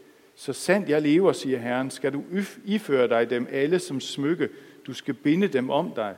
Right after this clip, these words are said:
som bruden sit bælte." Gud havde ikke glemt sit folk. Har Gud glemt os? Lever vi i en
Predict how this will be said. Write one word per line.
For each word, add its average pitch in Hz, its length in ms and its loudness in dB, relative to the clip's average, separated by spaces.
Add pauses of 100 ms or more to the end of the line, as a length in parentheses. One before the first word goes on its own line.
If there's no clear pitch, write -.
som 127 260 -8
bruden 135 440 -4
sit 113 300 -14
bælte." 117 380 -6 (1800)
Gud 139 180 -2
havde 123 160 -4
ikke 131 160 -10
glemt 131 300 -6
sit - 180 -16
folk. - 440 -14 (2250)
Har - 140 -10
Gud 151 220 -4
glemt 135 320 -4
os? - 500 -8 (2000)
Lever 143 280 2
vi 117 140 -4
i 117 320 -4
en 104 220 -6